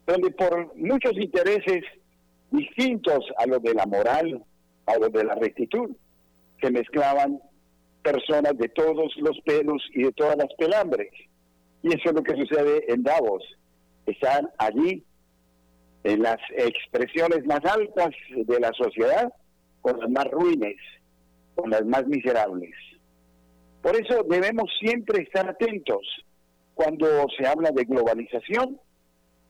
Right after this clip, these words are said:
y de globalismo. Y nos van educando que esto es lo peor a través de los medios de comunicación social,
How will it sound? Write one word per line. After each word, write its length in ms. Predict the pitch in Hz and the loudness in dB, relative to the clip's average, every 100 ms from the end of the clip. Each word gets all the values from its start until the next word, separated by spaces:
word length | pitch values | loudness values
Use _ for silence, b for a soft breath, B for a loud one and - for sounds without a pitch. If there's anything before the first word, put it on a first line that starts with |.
| _ | _
y 120 | 123 117 | 0 2
de 120 | 110 | 2
globalismo. 800 | 110 104 104 123 98 98 90 - | 2 2 2 -2 -4 -6 -6 -6
Y 100 | - | -4
nos 140 | 214 202 | -2 0
van 180 | 254 269 | 2 2
educando 680 | 247 - 226 190 120 113 - | 0 0 0 0 0 -2 -2
que 120 | 120 | -10
esto 240 | - 151 | -4 -2
es 80 | 151 | 0
lo 180 | 139 117 | 0 0
peor 380 | 110 135 156 - | 0 2 2 0
a 100 | 110 | -4
través 320 | 110 113 127 | 0 2 2
de 80 | 139 | 2
los 140 | 120 110 | 0 0
medios 320 | 131 135 123 | 0 0 0
de 100 | 104 | -2
comunicación 640 | 107 104 104 107 156 175 | -2 -4 -4 -4 -4 -6
social, 500 | 143 117 143 143 143 | -6 -2 0 0 -2